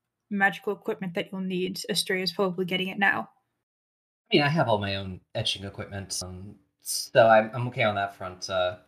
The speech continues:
Speaker 2: and, uh, we, we may need some magical stuff for it, to, you know, figure it out. Uh,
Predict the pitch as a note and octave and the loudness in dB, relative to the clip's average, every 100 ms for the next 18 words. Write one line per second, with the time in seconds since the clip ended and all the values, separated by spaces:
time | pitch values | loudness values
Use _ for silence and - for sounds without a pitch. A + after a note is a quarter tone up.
0 | _ _ _ _ - G2+ F#2+ F2+ F#2 F#2 | _ _ _ _ -10 -8 -6 -6 -8 -6
1 | - - _ _ _ _ A#3 A#3+ G#3+ - | -6 -8 _ _ _ _ -4 -4 -6 -14
2 | _ _ B3 A3 G#3 G#3 - D#3+ G3 G#3 | _ _ -4 0 0 -2 -8 8 10 12
3 | G#3 G3 - - - G3+ D3+ D3 D3 - | 10 10 6 -2 -2 4 8 8 6 -6
4 | - D3 - - A#2+ A2+ A#2+ A2 - - | -2 0 0 0 0 0 -6 -12 -16 -20
5 | A#2 G#2 A2 - - - G2+ G#2+ G#2+ G2 | -8 -6 -6 -14 -20 -10 -4 -2 0 6
6 | G2 G2+ - G#2 G2 | 6 6 -2 0 0